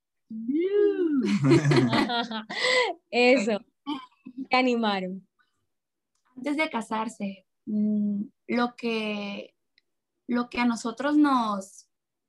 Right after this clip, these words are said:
Speaker 1: pues, lo que nosotros experimentamos, ¿no? En nuestro noviazgo y en nuestra preparación para nuestro matrimonio, pues, yo pienso que la primera clave es que Dios esté en el centro. Desde el principio de nuestro noviazgo, le pusimos todo en manos de Dios.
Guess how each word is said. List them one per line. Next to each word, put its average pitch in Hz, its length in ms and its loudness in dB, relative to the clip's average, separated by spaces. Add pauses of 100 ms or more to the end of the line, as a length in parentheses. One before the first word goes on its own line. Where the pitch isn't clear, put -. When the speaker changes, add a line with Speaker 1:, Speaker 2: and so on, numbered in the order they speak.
(420)
Speaker 1:
pues, 262 140 2
lo 277 120 4
que 277 80 2
nosotros 262 440 -2
experimentamos, 226 800 -4
¿no? 254 120 4
En 254 80 4
nuestro 240 260 -2
noviazgo 202 800 -2
y 233 120 -6
en 220 240 -4
nuestra 208 340 -6
preparación 196 640 -14
para 226 200 -12
nuestro 214 260 -20
matrimonio, 208 640 -20 (880)
pues, 240 160 0
yo 240 120 -2
pienso 254 220 2
que 269 100 -2
la 262 160 2
primera 214 420 -4
clave 262 580 -2
es - 200 -10
que 233 340 -2
Dios 208 340 -6
esté - 180 -12
en 233 100 -2
el 226 100 -6
centro. - 420 -20 (140)
Desde 208 320 -6
el 214 80 -6
principio 208 640 -4
de 240 140 -4
nuestro 208 320 -10
noviazgo, 254 680 -8 (600)
le 226 220 -2
pusimos 208 540 -4
todo 220 160 -8
en 220 60 -4
manos 220 240 -6
de 185 120 -4
Dios. 247 540 -10